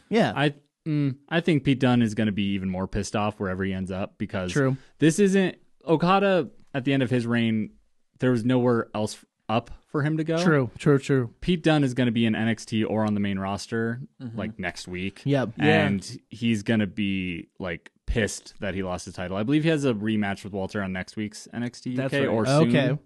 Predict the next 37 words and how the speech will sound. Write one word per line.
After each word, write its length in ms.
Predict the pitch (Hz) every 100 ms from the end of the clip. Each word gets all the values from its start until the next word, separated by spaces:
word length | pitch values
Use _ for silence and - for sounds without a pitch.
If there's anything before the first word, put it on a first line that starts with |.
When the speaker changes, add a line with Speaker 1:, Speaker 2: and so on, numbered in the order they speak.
| _
Speaker 3:
Yeah. 200 | 131 117
Speaker 2:
soon 300 | 127 131 139
maybe. 400 | 139 143 143 143
And 380 | - 104 87 82 _ _ _ _ _ -
after 240 | 113 113
that, 160 | 104 92
he's 140 | 98
gonna 140 | 104 95
be 240 | 95 92
just 420 | 80 95 87 - -
on 340 | 92 87 87 -
N 80 | 101
X 160 | -
T 100 | 101
or 80 | 92
the 60 | 92
main 200 | 90 90
roster, 300 | 90 - 98
and 100 | 90
he's 160 | 92
gonna 180 | 87 92
be, 240 | 85 87 78 _ -
like, 360 | 95 82 - _ _ _ _ _ _ -
pissed 280 | 107 95
Speaker 3:
Out. 60 | 101 87
Speaker 2:
that 20 |
he 80 | 92
lost 300 | 87 82 -
that 240 | 80 -
title 320 | 95 76 76
and 60 | 90
Speaker 3:
Out 40 | 85
Speaker 2:
wants 160 | 95
Speaker 3:
for 60 | 117
Speaker 2:
something 120 | 113
Speaker 3:
blood. 200 | 123 113 104
Speaker 2:
else. 140 | -